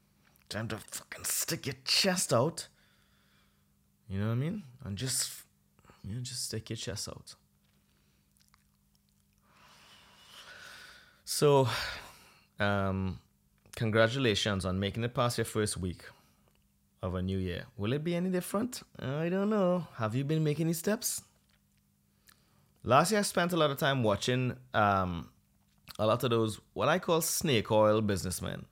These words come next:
You know what I mean? You, had a, you know, they interview everybody. "What's been the key to your success?"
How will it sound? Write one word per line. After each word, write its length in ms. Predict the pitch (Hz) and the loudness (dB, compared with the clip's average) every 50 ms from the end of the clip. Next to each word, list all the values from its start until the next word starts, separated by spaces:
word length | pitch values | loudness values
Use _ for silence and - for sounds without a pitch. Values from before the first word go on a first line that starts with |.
| _ _ _ _ _ _ | _ _ _ _ _ _
You 100 | - 107 | -6 -4
know 100 | 110 107 | -2 -2
what 100 | 92 85 | -2 -4
I 20 | 87 | -6
mean? 140 | 92 82 82 | -8 -10 -8
You, 80 | 85 | -6
had 80 | 92 95 | -6 -6
a, 100 | 78 69 - _ | -6 -6 -10 _
you 140 | - 104 92 | -10 -10 -10
know, 120 | 85 - - _ _ _ _ _ - - - _ _ | -10 -12 -16 _ _ _ _ _ -20 -20 -20 _ _
they 80 | - | -6
interview 440 | - - 120 123 131 127 123 123 117 | -2 -2 0 0 2 0 2 4 2
everybody. 480 | 110 107 113 110 104 107 104 104 104 92 | 2 2 0 0 -2 -2 -2 -2 -4 -4
"What's 420 | 90 95 107 123 143 151 - - | -4 -4 -4 -4 -6 -6 -10 -12
been 160 | - - 151 | -8 -8 -6
the 80 | 147 147 | -6 -8
key 260 | 139 - - 120 117 | -8 -8 -8 -8 -6
to 100 | 123 127 | -6 -6
your 200 | 104 101 98 95 101 | -6 -6 -6 -8 -8
success?" 640 | - - - - - - 98 92 92 - - - - | -10 -12 -12 -10 -8 -6 -6 -6 -6 -10 -14 -16 -18